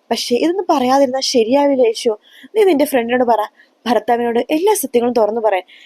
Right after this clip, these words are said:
എന്നിട്ട് ആ ക്രിമിനലിന് തക്ക ശിക്ഷ തന്നെ വാങ്ങിച്ചു കൊടുക്കണം. അയാള്, അയാളൊരു ല-, സ്ത്രീ ലംബടനാ ചേച്ചി. ഒരുപാട് പെമ്പിളരുടെ ജീവിതം ചതച്ചരച്ചവനാ അയാള്. ആ, അതന്നെയാ പറഞ്ഞത്, അയാൾക്ക് തക്ക, തക്ക ശിക്ഷ തന്നെ കിട്ടണം.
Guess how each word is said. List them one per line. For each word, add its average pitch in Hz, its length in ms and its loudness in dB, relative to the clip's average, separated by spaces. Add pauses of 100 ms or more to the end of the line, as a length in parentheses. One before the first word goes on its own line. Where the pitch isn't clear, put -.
എന്നിട്ട് 220 280 -4
ആ 254 80 0
ക്രിമിനലിന് 247 600 0 (200)
തക്ക 392 280 0
ശിക്ഷ 277 320 -2
തന്നെ 254 200 0
വാങ്ങിച്ചു 226 360 -2
കൊടുക്കണം. 208 300 -2 (520)
അയാള്, 214 400 2
അയാളൊരു 349 360 0
ല-, 269 220 -4
സ്ത്രീ 262 280 -2
ലംബടനാ 254 460 0
ചേച്ചി. 220 340 -2 (420)
ഒരുപാട് 240 360 2
പെമ്പിളരുടെ 240 440 0
ജീവിതം 233 400 0
ചതച്ചരച്ചവനാ 285 800 -2
അയാള്. 226 280 2 (520)
ആ, 214 60 -2 (240)
അതന്നെയാ 254 340 0
പറഞ്ഞത്, 269 280 0 (100)
അയാൾക്ക് 220 320 0
തക്ക, 269 340 -8 (100)
തക്ക 269 280 -4
ശിക്ഷ 269 320 -6
തന്നെ 302 220 0
കിട്ടണം. 240 380 -2